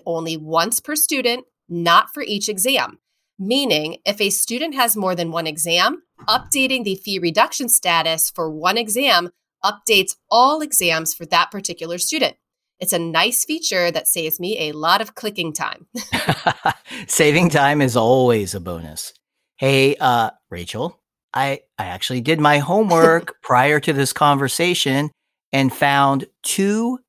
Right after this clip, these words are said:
Speaker 2: frequently asked questions from A P coordinators.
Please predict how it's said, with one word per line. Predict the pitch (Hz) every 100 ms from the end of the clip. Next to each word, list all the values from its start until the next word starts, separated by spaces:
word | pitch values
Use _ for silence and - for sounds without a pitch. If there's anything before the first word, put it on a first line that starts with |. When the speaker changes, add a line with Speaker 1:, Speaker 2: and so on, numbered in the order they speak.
| _
Speaker 2:
frequently | - - 180 196 190 165 175 180 -
asked | 139 139 - -
questions | - 196 - 98 92 131 - _ _ _
from | - 160 120 143 175 _ -
A | 127
P | 117 120
coordinators. | - 131 123 82 - - -